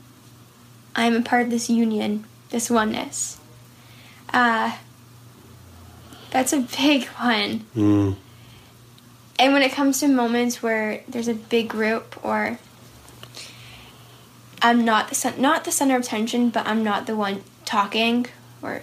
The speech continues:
Speaker 1: giving advice to teens, and I'm just here to be civilized, normal union with a group,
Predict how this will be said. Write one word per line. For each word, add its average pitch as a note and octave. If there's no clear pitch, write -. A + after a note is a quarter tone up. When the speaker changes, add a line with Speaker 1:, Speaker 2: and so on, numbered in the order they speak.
Speaker 1:
giving A3+
advice G3+
to -
teens, G3
and B3+
I'm A#3
just -
here A3+
to A#3
be G#3
civilized, A#3
normal G#3+
union G#3+
with A3+
a A#3
group, G#3+